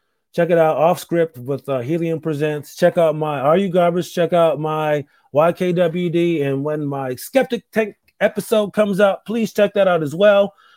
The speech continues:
I have a lot of other videos on my YouTube pages, uh, too. I do a, a religion show called Do You Believe? And I sit down and I talk to people's journey in and out of faith.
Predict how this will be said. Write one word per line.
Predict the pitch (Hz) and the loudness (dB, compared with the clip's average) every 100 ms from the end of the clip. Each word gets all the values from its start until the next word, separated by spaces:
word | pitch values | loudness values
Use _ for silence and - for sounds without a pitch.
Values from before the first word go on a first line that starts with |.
| - | 0
I | 170 | 2
have | 170 | 4
a | |
lot | 160 190 | 6 6
of | 190 | 6
other | 180 170 | 4 2
videos | 165 170 165 | 0 0 0
on | 156 | 0
my | 143 | -4
YouTube | 151 165 165 160 | -6 -6 -6 -8
pages, | 139 156 151 127 117 - | -4 -4 -2 -8 -12 -14
uh, | 131 127 127 120 | -8 -6 -6 -6
too. | 180 175 165 _ _ - | -4 -4 -6 _ _ -4
I | 143 | 0
do | 151 160 | 4 6
a, | 135 113 117 | 4 2 -2
a | |
religion | 113 123 196 170 170 | -2 0 0 -2 -4
show | 170 147 | 0 -2
called | 151 139 120 | 0 -2 0
Do | 156 | -2
You | 214 | -2
Believe? | 180 190 196 175 | -2 0 0 -2
And | 151 | -4
I | 143 | -6
sit | - 180 | -6 0
down | 165 156 | 2 0
and | 151 | -2
I | 143 | -4
talk | 175 156 | -2 -4
to | 160 | -6
people's | 139 160 143 120 | -8 -6 -6 -8
journey | 110 165 170 156 | -2 -2 -2 -6
in | - 175 | -6 -4
and | 175 | -2
out | 165 156 | 0 0
of | - | 0
faith. | 190 196 | 0 0